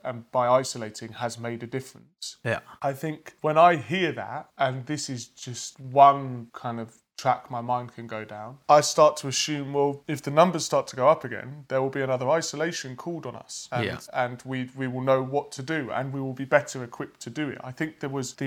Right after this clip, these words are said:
Speaker 1: initial concept of your country or your town going into isolation when it first hit. And we've said this before, but if someone had said that to us last year, "Oh, by the way, in twelve months,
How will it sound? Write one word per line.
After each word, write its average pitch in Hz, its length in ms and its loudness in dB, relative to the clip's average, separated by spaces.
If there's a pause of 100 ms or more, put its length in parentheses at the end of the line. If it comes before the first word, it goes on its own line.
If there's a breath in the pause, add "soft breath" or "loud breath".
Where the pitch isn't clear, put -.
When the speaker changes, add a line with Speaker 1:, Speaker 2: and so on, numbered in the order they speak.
Speaker 1:
initial 131 720 -4
concept 143 640 -6
of 127 160 -12
your 123 400 -2
country 143 420 -4
or 110 80 -6
your 117 160 -6
town 120 380 0
going 120 180 -8
into 120 240 -8
isolation 120 800 -6
when 120 160 -12
it - 80 -16
first 123 380 -8
hit. - 520 -12
And 139 140 -6
we've 135 160 -4
said 135 220 -2
this 175 160 -4
before, 127 320 -6
but 117 120 -8
if 127 80 -10
someone 139 300 0
had 123 140 -8
said 127 180 -8
that 131 200 -2
to 131 120 -8
us 123 160 -8
last 120 300 2
year, 151 240 0
"Oh, 139 160 4
by 135 160 4
the 127 100 -4
way, 127 500 2
in 139 140 -8
twelve 131 320 -2
months, - 600 -2